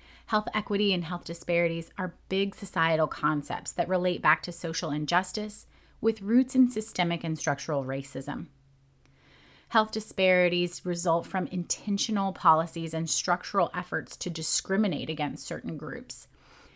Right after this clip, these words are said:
And through implicit bias, these injustices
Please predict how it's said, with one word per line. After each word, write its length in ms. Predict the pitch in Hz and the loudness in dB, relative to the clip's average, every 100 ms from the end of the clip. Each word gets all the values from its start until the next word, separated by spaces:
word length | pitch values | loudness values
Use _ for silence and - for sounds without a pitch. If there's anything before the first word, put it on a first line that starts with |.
| - | -2
And 220 | 196 202 | 4 4
through 460 | - 214 214 269 294 | 2 -2 6 6 6
implicit 560 | 254 247 - 220 220 180 | 6 4 4 -2 -2 4
bias, 540 | 147 139 165 202 - - _ _ - | 6 6 4 0 -2 -2 _ _ -4
these 240 | 220 233 | -2 4
injustices 1000 | 302 254 165 165 - 196 - 214 226 | 6 6 4 0 -4 -4 -2 -2 -4